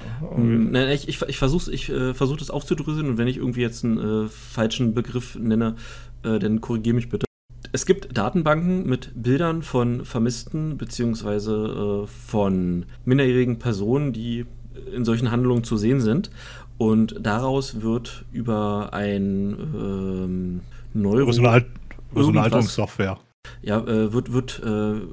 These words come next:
Speaker 1: glaube, ein, ein Hash erstellt, der, der denn nur auf dieses Bild passt. Von den iPhones in Amerika werden dann die Bilder ausgelesen und es wird geguckt, ob dieser Hash, ähm, der aus diesen Bildern generiert wird,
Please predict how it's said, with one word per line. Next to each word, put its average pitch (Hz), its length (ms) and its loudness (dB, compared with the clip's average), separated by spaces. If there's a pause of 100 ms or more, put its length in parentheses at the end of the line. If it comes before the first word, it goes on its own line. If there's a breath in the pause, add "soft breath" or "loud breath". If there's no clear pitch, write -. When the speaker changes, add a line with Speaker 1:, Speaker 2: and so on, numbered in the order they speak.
(240)
Speaker 1:
glaube, - 280 -4
ein, 120 220 0
ein 120 120 2
Hash - 340 2
erstellt, 175 460 0 (400)
der, 113 160 2
der 113 340 0
denn 123 320 2
nur 143 140 0
auf 147 100 -6
dieses 135 240 2
Bild 139 240 -2
passt. - 300 -2 (320 loud breath)
Von 117 640 0
den 104 420 0
iPhones 165 560 -2
in 131 180 -4
Amerika 151 680 0
werden 127 260 0
dann 120 220 2
die 113 80 -2
Bilder 127 260 0
ausgelesen 127 640 0
und 131 100 -4
es 117 100 -4
wird 120 200 -6
geguckt, - 280 -6
ob 117 120 -6
dieser 117 200 2
Hash, 127 300 0 (500 loud breath)
ähm, 113 480 2
der 110 400 2
aus 110 240 -2
diesen 135 220 0
Bildern 135 240 2
generiert 117 400 2
wird, 135 140 0